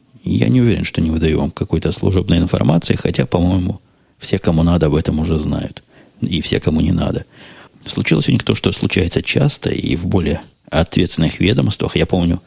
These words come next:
когда-то таким образом пропал компьютер службы социального страхования, когда-то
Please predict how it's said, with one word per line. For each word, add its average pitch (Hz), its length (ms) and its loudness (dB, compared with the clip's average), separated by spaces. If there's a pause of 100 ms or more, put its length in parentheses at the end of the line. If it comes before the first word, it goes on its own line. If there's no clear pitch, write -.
(200)
когда-то 92 360 2
таким 87 320 0
образом 82 460 2
пропал 78 440 0
компьютер 82 580 0 (460)
службы 95 400 -2
социального 78 540 0
страхования, 73 760 0
когда-то 80 520 -2